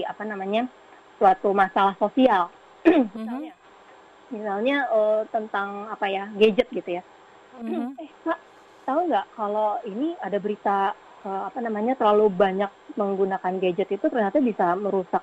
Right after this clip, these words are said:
Speaker 1: kesehatan mata," misalnya
Speaker 2: Mhm,
Speaker 1: seperti itu.
Speaker 2: mhm.
Speaker 1: Nah, "Oh ya, di mana, Mas?"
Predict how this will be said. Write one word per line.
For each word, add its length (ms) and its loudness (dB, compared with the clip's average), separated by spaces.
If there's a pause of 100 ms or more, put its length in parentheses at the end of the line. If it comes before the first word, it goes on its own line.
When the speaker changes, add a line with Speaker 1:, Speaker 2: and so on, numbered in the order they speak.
Speaker 1:
kesehatan 380 0
mata," 260 2
misalnya 260 -4
Speaker 2:
Mhm, 40 -6
Speaker 1:
seperti 260 -6
itu. 100 -12
Speaker 2:
mhm. 80 -10 (720)
Speaker 1:
Nah, 140 4 (180)
"Oh 120 8
ya, 160 8
di 120 2
mana, 320 4
Mas?" 180 0